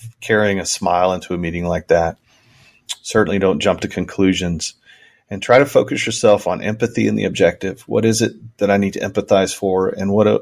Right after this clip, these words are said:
what is it that I need to understand in terms of what this person's trying to accomplish? There's so much shame affiliated with enemy mode. And, and when you get into human, the human behavior of shame, it gets to be extremely tricky.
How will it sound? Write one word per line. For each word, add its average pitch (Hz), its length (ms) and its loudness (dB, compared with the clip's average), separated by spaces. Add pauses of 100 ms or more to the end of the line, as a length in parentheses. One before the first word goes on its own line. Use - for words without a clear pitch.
what 120 220 -2
is 107 140 2
it 98 140 -2
that 98 80 2
I 95 100 4
need 92 180 -2
to - 140 -6
understand 95 460 0
in 90 80 -4
terms 92 240 -6
of 92 80 -6
what 92 120 -2
this - 120 -12
person's - 360 -4
trying 92 260 -2
to 80 60 -4
accomplish? - 680 -4 (840)
There's 117 160 -4
so 147 80 2
much 139 140 -2
shame 113 480 2
affiliated 110 680 0
with 104 380 -2 (240)
enemy 110 340 4
mode. 107 400 6
And, 92 180 -4
and 98 180 -6
when 98 100 -2
you 95 80 -4
get 107 140 2
into 107 260 0
human, 107 560 -2
the 101 100 -4
human 104 280 0
behavior 98 380 2
of 95 60 -8
shame, 101 360 0
it 90 320 -10
gets 98 220 -4
to 87 60 -8
be 87 120 -4
extremely 107 600 -4
tricky. 117 520 -2